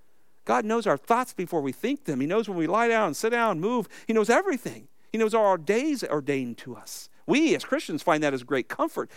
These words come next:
If you're not a Christian, if you're living in sin and, and it may prove that you don't know him, those are fearful things. But do not look at the patience of God as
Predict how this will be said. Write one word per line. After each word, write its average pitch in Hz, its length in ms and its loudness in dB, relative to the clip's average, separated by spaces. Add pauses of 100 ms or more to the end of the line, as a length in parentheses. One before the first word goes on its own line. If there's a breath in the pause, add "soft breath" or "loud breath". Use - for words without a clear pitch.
(120)
If 143 160 2
you're 151 180 0
not 196 300 0
a - 40 -6
Christian, 135 340 -8
if 120 80 -8
you're 147 100 -4
living 254 260 0
in 151 100 -2
sin 247 380 -6
and, 151 160 -4
and 143 160 -4
it - 180 -6
may 180 140 -2
prove 285 440 -4
that 175 180 -4
you 165 40 -6
don't 131 180 -4
know 277 220 -2
him, 123 220 -8 (260 loud breath)
those 285 160 -4
are 254 80 2
fearful 143 320 -4
things. - 560 -14 (840)
But 135 100 -12
do 190 120 0
not 240 220 2
look 214 280 2
at 175 60 -2
the 139 80 -6
patience - 480 -2
of 135 140 -8
God 165 380 2
as 120 220 -8